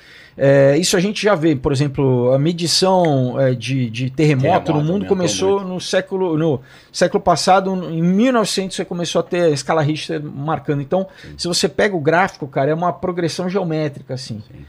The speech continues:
Speaker 1: Né? Então você fala, cara, então é uma coisa que tá realmente
Speaker 2: Até por causa
Speaker 1: acontecendo.
Speaker 2: de causas humanas, né? Tem o fracking, tem teste nuclear subterrâneo.
Speaker 1: Sim, daí tem harp, tem uma
Speaker 2: É.
Speaker 1: série de questões, né?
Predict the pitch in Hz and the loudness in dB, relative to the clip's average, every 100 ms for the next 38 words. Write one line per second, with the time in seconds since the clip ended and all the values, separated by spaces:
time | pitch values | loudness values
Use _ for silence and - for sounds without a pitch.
0 | - - 127 139 160 151 147 127 123 98 | -20 -6 -2 -2 -4 -4 -6 -4 -6 -6
1 | 104 - 123 143 175 - 151 156 - - | -10 -8 -4 -2 -2 -2 -4 -4 -10 -4
2 | 156 180 185 147 - 175 185 226 - 165 | 0 2 2 0 2 0 0 -2 0 0
3 | 131 110 180 190 190 202 165 135 113 107 | 0 -2 -4 -4 -6 -8 -6 -6 -6 -8
4 | 107 107 - 107 120 120 113 104 95 101 | -6 -8 -4 2 2 0 -6 -10 -8 -10
5 | 95 95 98 101 98 95 92 95 - 107 | -6 -6 -6 -12 -8 -8 -8 -12 -10 -8
6 | 95 104 110 160 190 160 156 190 147 160 | -6 -4 -2 0 2 2 2 2 4 4
7 | 175 139 - 135 165 170 190 185 156 - | 4 2 -2 -6 -4 0 0 0 -4 -6
8 | 156 - 170 156 127 175 | -6 -4 -2 -2 -2 -4